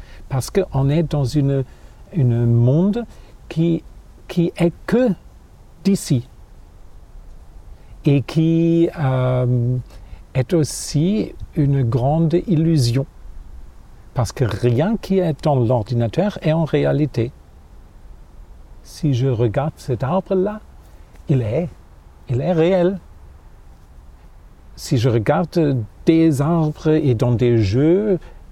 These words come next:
euh, des, des, des paysages, et cetera, qui bougent et je bouge dedans, rien est réel. Et on se remplit avec, avec des choses qui n'existent pas. Et ça laisse un vide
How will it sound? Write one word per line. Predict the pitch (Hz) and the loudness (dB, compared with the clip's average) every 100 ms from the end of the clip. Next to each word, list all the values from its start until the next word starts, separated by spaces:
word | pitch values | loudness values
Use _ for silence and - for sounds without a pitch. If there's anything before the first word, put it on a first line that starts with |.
| - | -2
euh, | 131 123 120 117 | 0 2 2 2
des, | 110 120 123 | 2 2 2
des, | 110 117 113 113 110 | 2 2 2 0 -2
des | 107 104 107 | -2 -2 -2
paysages, | - 143 131 160 202 208 160 | 0 2 2 0 0 2 0
et | 147 | -2
cetera, | 139 123 113 139 | -4 -2 0 0
qui | - 127 | 2 2
bougent | 107 185 220 165 | 2 2 2 2
et | 165 151 | 4 4
je | 123 151 | 4 4
bouge | 160 160 185 135 | 4 2 2 2
dedans, | 156 127 170 - - - | 0 2 -2 -4 -20 -8
rien | 110 139 123 151 220 | -4 0 2 0 0
est | 202 | -2
réel. | 175 165 135 - - - - - - - - - - - - - - - - - - - - | 0 0 -2 -6 -18 -20 -20 -20 -20 -20 -20 -20 -20 -20 -20 -20 -20 -20 -20 -20 -20 -20 -2
Et | 151 - | 0 2
on | 151 | 0
se | - | 0
remplit | 151 120 123 180 233 - 208 214 190 | -2 0 0 0 0 -2 -2 -2 -2
avec, | 165 139 147 - - - - - - - | -2 0 0 -4 -20 -20 -20 -20 -18 -4
avec | 123 127 123 | 0 0 0
des | 143 | -2
choses | 123 143 135 123 - | 0 0 0 0 0
qui | 147 | 0
n'existent | 139 127 127 135 - - 151 160 - | 0 -2 0 0 -2 -4 -2 -2 -2
pas. | 135 110 107 - - - - - - - - - - - - - | -4 -4 -6 -14 -20 -20 -20 -20 -20 -20 -20 -20 -20 -20 -20 -20
Et | 220 139 | -8 -8
ça | - - 208 | -6 -4 0
laisse | 160 190 - - | 2 0 -2 -6
un | 160 170 | -2 0
vide | 143 196 - | 0 -2 -4